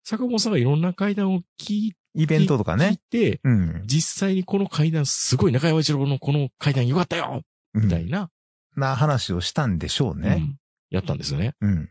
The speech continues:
Speaker 1: この漫画がすごいみたいな。
Speaker 2: うん。
Speaker 1: <laughs> えー、怪談ファンです。なので、もし可能なら、
Speaker 2: うん。
Speaker 1: 怪談、オカルト、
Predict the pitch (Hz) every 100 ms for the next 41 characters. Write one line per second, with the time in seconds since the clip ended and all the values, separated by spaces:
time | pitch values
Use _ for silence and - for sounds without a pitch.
0 | - 101 92 87 82 92 85 - 90 -
1 | 160 - - - 113 120 85 - - _
2 | _ _ _ _ - - - - - _
3 | 80 78 71 80 76 73 69 67 - _
4 | _ _ _ _ _ - 95 147 226 127
5 | 80 120 143 117 101 82 - - 131 101
6 | 95 85 78 73 - _ - 104 101 92
7 | 85 78 - - 82 - 78 71 -